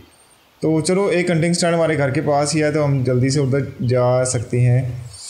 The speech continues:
और अगर stand है तो भाई साहब, उसके पा-, आसपास जानवरों के खाने या पीने की जगह भी लाजमी होगी।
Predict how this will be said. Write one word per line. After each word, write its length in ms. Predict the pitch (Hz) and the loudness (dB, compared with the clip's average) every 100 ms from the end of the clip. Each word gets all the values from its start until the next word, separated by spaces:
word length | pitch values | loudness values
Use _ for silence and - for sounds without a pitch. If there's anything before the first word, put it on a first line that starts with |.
| - | -6
और 80 | 151 | 0
अगर 220 | 175 202 | 0 2
stand 500 | 185 - 165 160 185 | 0 -2 0 0 2
है 140 | 190 190 | 0 0
तो 80 | 190 | 0
भाई 180 | 151 | 0
साहब, 200 | 147 175 | 0 0
उसके 220 | 170 170 180 | 0 0 -2
पा-, 500 | 165 147 147 147 147 | 0 0 2 2 0
आसपास 420 | 151 160 160 - | 0 0 0 0
जानवरों 400 | 143 139 135 151 | 0 0 0 0
के 120 | 151 | -2
खाने 340 | 147 135 123 135 | -2 0 0 0
या 60 | |
पीने 260 | 131 135 131 | -2 -2 -2
की 100 | 139 | 0
जगह 220 | 120 123 | 0 2
भी 140 | 123 123 | 2 2
लाजमी 360 | 110 104 113 | 0 0 0
होगी। 300 | 107 90 90 | 0 0 -2